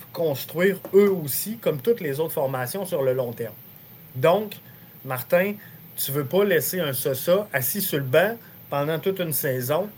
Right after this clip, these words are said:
à, à, à regarder le train passer. Ce joueur-là va régresser. Tu veux pas que ça arrive. Donc,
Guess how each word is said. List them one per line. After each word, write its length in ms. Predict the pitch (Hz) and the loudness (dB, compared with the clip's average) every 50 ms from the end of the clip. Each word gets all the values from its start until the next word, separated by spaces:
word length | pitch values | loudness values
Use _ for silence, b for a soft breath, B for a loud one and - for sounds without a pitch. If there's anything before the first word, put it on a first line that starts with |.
| B B B B B B B B B B - | B B B B B B B B B B -10
à, 280 | 143 143 143 147 143 139 - - - 147 147 - - | -6 -6 -6 -6 -6 -10 -14 -18 -18 -18 -18 -12 -6
à, 120 | 156 143 | -4 -4
à 20 | 139 | -4
regarder 520 | 131 131 143 170 147 139 143 151 180 196 | -4 -2 0 0 0 0 0 -2 -2 -2
le 60 | 180 | -2
train 240 | 143 - 160 170 165 | -2 -4 -2 -2 -2
passer. 520 | 160 - 147 135 123 123 - - 214 240 240 B B B B B B B B B - - - - | 0 0 0 0 0 0 -2 -2 -4 -4 -6 B B B B B B B B B -20 -20 -20 -10
Ce 260 | - - - 170 143 | -8 -2 0 0 0
joueur-là 560 | 131 139 147 151 151 143 143 151 175 214 226 - - - - - | 0 2 4 4 4 4 4 2 2 0 0 -2 -6 -14 -14 -12
va 380 | 120 120 123 151 156 180 190 196 - - - - | -8 -2 0 4 4 4 2 2 -8 -18 -20 -16
régresser. 840 | 107 107 113 135 165 170 156 139 135 127 151 135 127 - - 135 120 117 - - - - | -12 -8 -2 -2 -2 -2 -2 -4 -4 -2 -2 -2 -2 -4 -6 -8 -10 -12 -14 -20 -18 -8
Tu 160 | - - - | -8 -6 -4
veux 140 | 139 147 139 | -2 -4 -2
pas 140 | 131 202 190 | -2 -4 -4
que 60 | 180 | -2
ça 100 | - 156 | -2 0
arrive. 340 | 135 131 127 139 143 131 107 107 117 | 0 0 -2 -4 -6 -8 -10 -6 0
Donc, 280 | 143 151 160 180 180 | 2 2 2 2 -4